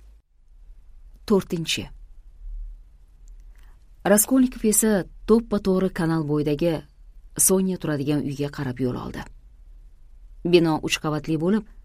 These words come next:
ancha eski, ko'k bo'yoqqa bo'yalgandi. U qorovulni qidirib topib, undan tikuvchi Kapernaum qayerda turishini amal taqal qilib bilib oldi. U hovlining burchagidagi eshikdan tor va qorong'i zinaga kirib,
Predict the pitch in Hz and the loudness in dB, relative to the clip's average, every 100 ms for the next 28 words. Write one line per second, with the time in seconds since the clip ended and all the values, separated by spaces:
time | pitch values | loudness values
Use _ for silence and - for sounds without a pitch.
0 | - - 156 165 151 147 139 131 - 165 | -20 -6 0 0 0 -4 -2 -2 0 0
1 | 175 - - - - - - 214 202 196 | -2 -4 -20 -20 -20 -20 4 4 6 2
2 | 196 202 147 131 120 107 104 - - - | 0 -2 -4 -2 -4 -6 -8 -10 -18 -20
3 | - - - - - - - - - 214 | -20 -20 -20 -20 -20 -20 -20 -20 2 6
4 | 214 220 208 202 202 196 190 196 - 202 | 6 6 2 4 2 0 0 0 0 0
5 | 269 247 - - - 175 180 190 180 - | 2 -2 -2 -20 -8 0 4 4 2 -6
6 | - - - 214 - 196 - - - 196 | -18 -12 -2 0 4 2 2 -4 0 4
7 | 196 185 190 262 254 214 214 214 202 196 | 6 6 4 4 2 2 2 2 -2 -2
8 | - 196 208 214 - - - 185 233 247 | 0 2 2 0 -16 -2 2 4 2 0
9 | 214 202 185 - 156 143 135 123 123 123 | -2 -4 -4 -2 -4 -2 -2 -2 -4 -8
10 | - - - _ - - - 196 190 190 | -12 -18 -20 _ -20 -14 6 6 6 4
11 | 185 175 180 165 156 170 160 160 156 160 | 4 4 2 2 0 -2 0 -2 0 0
12 | 160 160 185 208 208 - - 175 170 190 | 0 0 0 0 -2 -12 -6 0 2 0
13 | 160 147 139 - - - 175 160 160 143 | 0 -2 -2 -8 -8 0 2 2 -2 -2
14 | 143 131 135 - 226 | -2 -2 -4 -2 -4